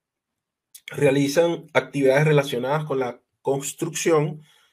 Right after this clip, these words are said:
y el mantenimiento en sitios, en los sitios donde se encuentran estos pozos. Cada una de estas empresas y las partes interesadas que se encuentran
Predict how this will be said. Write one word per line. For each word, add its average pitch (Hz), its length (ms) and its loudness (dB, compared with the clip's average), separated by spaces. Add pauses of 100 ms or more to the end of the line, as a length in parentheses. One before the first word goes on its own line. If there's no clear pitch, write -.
(380)
y 151 120 4
el 156 80 8
mantenimiento 156 880 0
en 135 160 0
sitios, 151 760 -8
en 120 100 -2
los 117 120 -2
sitios 151 260 -4
donde 151 140 0
se 135 100 -6
encuentran 113 420 -6
estos - 260 -12
pozos. - 380 -12 (400)
Cada 202 300 4
una 196 300 6
de 170 80 2
estas 156 280 -4
empresas 151 720 -2 (720)
y 190 520 -8 (240)
las 131 200 -2
partes 190 480 6
interesadas 143 720 0
que 151 80 -8
se 147 100 -6
encuentran 147 760 0